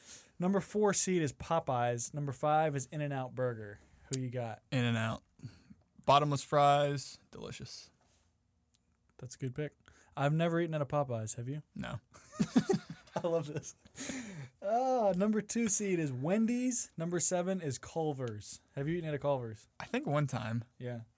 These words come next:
Speaker 2: But I'm gonna have to go with Wendy's.
Speaker 1: Yeah, I would also take Wendy's. Wendy's has surpri-, see, to me, this is the difference. I actually like Wendy's better than McDonald's.
Speaker 2: Yeah.
Speaker 1: For one thing, they have the four for four. So you can get chicken nuggets, fries, a drink,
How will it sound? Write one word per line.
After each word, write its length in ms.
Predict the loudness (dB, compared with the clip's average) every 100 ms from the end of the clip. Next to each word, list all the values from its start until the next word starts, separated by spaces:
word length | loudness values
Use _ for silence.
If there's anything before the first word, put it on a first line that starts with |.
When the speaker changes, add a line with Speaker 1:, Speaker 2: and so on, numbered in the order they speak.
| _ _ 0
Speaker 2:
But 100 | 2
I'm 40 |
gonna 100 | 2
have 40 | 0
to 60 | -2
go 80 |
with 100 | -4
Wendy's. 380 | -4 -4 -4 -6 -14 _ _ _
Speaker 1:
Yeah, 140 | 0 2
I 20 |
would 100 | 2
also 240 | 2 0
take 220 | 0 0 0
Wendy's. 420 | -2 -2 -4 -4
Wendy's 340 | -4 -2 -2 -2
has 260 | -4 -2 -4
surpri-, 320 | -6 -4 -4 -4 -12 -20 -20 -16
see, 120 | -6 -4
to 100 | 0
me, 180 | 0
this 120 | 0 -4
is 60 |
the 60 | -4
difference. 260 | -4 -4 -4
I 140 | -4
actually 220 | -4 -2
like 160 | -2 -2
Wendy's 300 | -4 -4 -2
better 220 | -2 0
than 120 | -2
McDonald's. 520 | -4 -4 -4 -6 -10 -18 _ _ -20 _ 2
Speaker 2:
Yeah. 220 | 4 4 2
Speaker 1:
For 100 | -2
one 200 | 0 0
thing, 220 | -2 -2
they 80 | -2
have 160 | -2 -2
the 60 |
four 220 | -4 -4 -4
for 120 | -6
four. 420 | -8 -6 -6 -10 _ _ _
So 120 | -8
you 60 | -4
can 60 |
get 200 | -4 -4
chicken 280 | -6 -6 -4
nuggets, 340 | -4 -4 -6 -6
fries, 600 | -4 -2 -2 -2 -4 -8 _ _ _ _
a 60 | -10
drink, 480 | -6 -4 -4 -6